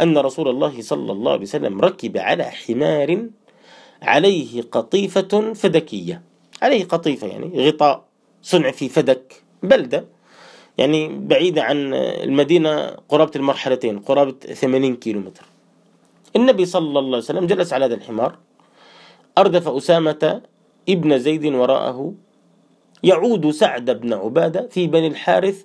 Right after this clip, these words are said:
ابن الخزرج قبل وقعة بدر، حتى مر بمجلس، ماشي هو يعني ذاهب لزيارة سعد بن عبادة، فمر بمجلس فيه عبد الله بن أبي بن سلول،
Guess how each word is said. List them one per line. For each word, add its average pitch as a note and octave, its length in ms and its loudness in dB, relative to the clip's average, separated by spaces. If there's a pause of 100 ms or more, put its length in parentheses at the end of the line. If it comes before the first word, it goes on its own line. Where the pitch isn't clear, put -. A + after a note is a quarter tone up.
(120)
ابن D3+ 200 0
الخزرج E3+ 600 -2 (180)
قبل F3 260 0
وقعة E3 480 0
بدر، G2+ 320 -6 (1700)
حتى C#4+ 400 2
مر D#3 360 2
بمجلس، D3 520 0 (180)
ماشي G#3+ 240 2
هو C3+ 200 -4 (100)
يعني A2 220 0
ذاهب C#3 540 0 (720)
لزيارة C#3+ 1120 2
سعد B2+ 260 0
بن A#2+ 160 -4
عبادة، G#2 420 -6 (260)
فمر F3+ 520 2
بمجلس C3+ 600 -4
فيه C3 480 -2
عبد A#2 240 -6
الله C3+ 460 2
بن A2+ 280 -4
أبي D#3 360 -2
بن C#3 140 -2
سلول، F2 300 -10